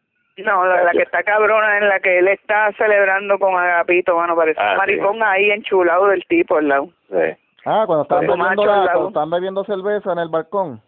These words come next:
Speaker 1: Sí,
Speaker 2: Sí,
Speaker 1: la
Speaker 2: sí,
Speaker 1: cara que él
Speaker 2: estamos
Speaker 1: tenía ese día, mano, es como de un pa-, de un pato enchulado.
Speaker 2: Fanboy, un fanboy, un fanboy, bien hundido.
Speaker 3: <laughs>
Speaker 2: Sí.
Speaker 1: <laughs> ¿Pero de qué te ríes, chico?
Speaker 3: <laughs> ¿Y Univisión, con quién estará?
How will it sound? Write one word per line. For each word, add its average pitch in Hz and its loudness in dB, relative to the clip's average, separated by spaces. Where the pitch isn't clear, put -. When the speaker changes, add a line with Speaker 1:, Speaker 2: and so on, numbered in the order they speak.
Speaker 1:
Sí, 214 0
Speaker 2:
Sí, 202 0
Speaker 1:
la 196 2
Speaker 2:
sí, 190 -2
Speaker 1:
cara 214 2
que - 0
él - 2
Speaker 2:
estamos 220 0
Speaker 1:
tenía 269 2
ese 254 0
día, 233 2
mano, 175 0
es 190 0
como 220 0
de 185 2
un 180 -4
pa-, 180 0
de 175 0
un 185 -6
pato 226 -2
enchulado. 254 -2
Speaker 2:
Fanboy, 135 0
un 127 0
fanboy, 131 0
un - -8
fanboy, 127 2
bien - 2
hundido. 214 0
Speaker 3:
<laughs> 208 -8
Speaker 2:
Sí. 202 -2
Speaker 1:
<laughs> - -8
¿Pero 285 2
de 214 2
qué 220 0
te 254 0
ríes, 208 0
chico? 160 -4
Speaker 3:
<laughs> - -18
¿Y 156 -6
Univisión, 185 0
con 165 -4
quién 175 -8
estará? 147 -2